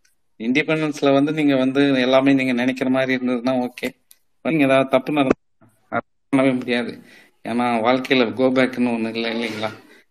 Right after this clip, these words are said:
இல்ல போய் நாம போய் திரும்ப போய் இந்த டைம் லூப்லாம் இப்ப படம் எடுக்கிறாங்க, அதெல்லாம் ஒரு பெரிய கான்செப்டா இருக்கு. நம்ம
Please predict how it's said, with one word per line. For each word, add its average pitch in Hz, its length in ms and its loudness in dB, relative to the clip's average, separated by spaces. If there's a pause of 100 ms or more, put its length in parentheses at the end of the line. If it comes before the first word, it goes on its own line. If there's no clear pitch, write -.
இல்ல 117 180 -2
போய் 127 280 2
நாம 120 220 0
போய் 127 260 -4
திரும்ப 127 260 0
போய் 123 180 0
இந்த 117 160 -4
டைம் 135 220 2
லூப்லாம் 127 400 0
இப்ப 113 140 -12
படம் 123 260 0
எடுக்கிறாங்க, 110 400 -4 (680)
அதெல்லாம் 143 360 4
ஒரு 131 120 2
பெரிய 139 360 4
கான்செப்டா 127 520 -2
இருக்கு. 110 180 -4
நம்ம 113 240 -4